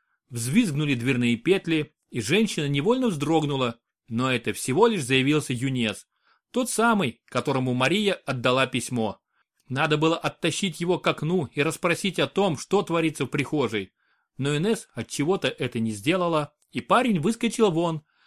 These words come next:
держа на вытянутых руках ком грязного белья. Роженица вновь закричала, Бенера раздражённо повёл плечами, Гьомар плеснула горячей воды в откуда-то взявшийся кухонный таз.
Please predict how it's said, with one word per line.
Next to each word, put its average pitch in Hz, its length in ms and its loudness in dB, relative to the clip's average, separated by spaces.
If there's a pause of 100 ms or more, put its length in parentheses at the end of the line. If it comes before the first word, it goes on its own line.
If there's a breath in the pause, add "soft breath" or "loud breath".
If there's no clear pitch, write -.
(200)
держа 139 400 2
на 127 120 0
вытянутых 135 580 -4
руках 185 540 -2
ком 214 260 4
грязного 156 400 0
белья. 123 520 0 (500)
Роженица 160 640 2
вновь 143 320 0
закричала, 156 840 -2 (220)
Бенера 202 460 2
раздражённо 160 600 2
повёл 131 300 0
плечами, 175 640 -2 (360)
Гьомар 175 500 0
плеснула 190 520 0
горячей 156 460 0
воды 180 320 0
в 151 80 0
откуда-то 151 420 -2
взявшийся 196 540 -2
кухонный - 420 -4
таз. 117 400 0